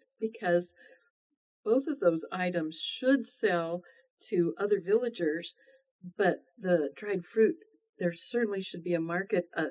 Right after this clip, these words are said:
steadily, consistently replenished market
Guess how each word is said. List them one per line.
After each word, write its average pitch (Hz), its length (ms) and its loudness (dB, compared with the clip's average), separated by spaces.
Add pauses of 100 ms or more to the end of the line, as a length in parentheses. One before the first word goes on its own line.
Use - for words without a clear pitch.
(100)
steadily, 247 920 -4 (920)
consistently 220 1000 0
replenished 220 680 0
market 202 380 0